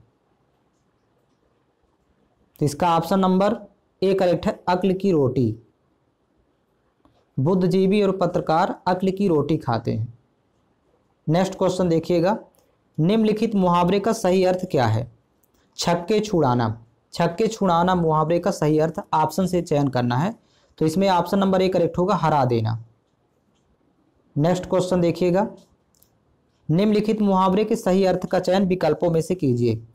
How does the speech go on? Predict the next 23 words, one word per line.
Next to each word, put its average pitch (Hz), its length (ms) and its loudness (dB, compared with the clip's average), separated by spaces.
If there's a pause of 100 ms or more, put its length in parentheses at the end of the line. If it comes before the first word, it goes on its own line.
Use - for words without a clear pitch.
(260)
अगस्त्य 202 460 0
का 208 160 0
समुद्र 175 440 0
पान, 120 380 0 (840)
अगस्त्य 180 460 0
का 196 220 0
समुद्र 165 460 0
पान, 113 360 0
इस 185 140 0
मुहावरे 170 420 2
का 196 120 0
सही 165 280 0
अर्थ 160 220 -2
है 190 180 0 (500)
ऑप्शन 143 320 2
नंबर 170 260 2
बी, 135 180 2
असंभव 156 600 0
कार्य 160 300 0
करना। 117 460 -2 (1700)
नेक्स्ट 175 340 0
क्वेश्चन 180 380 0
देखेंगे, 175 480 0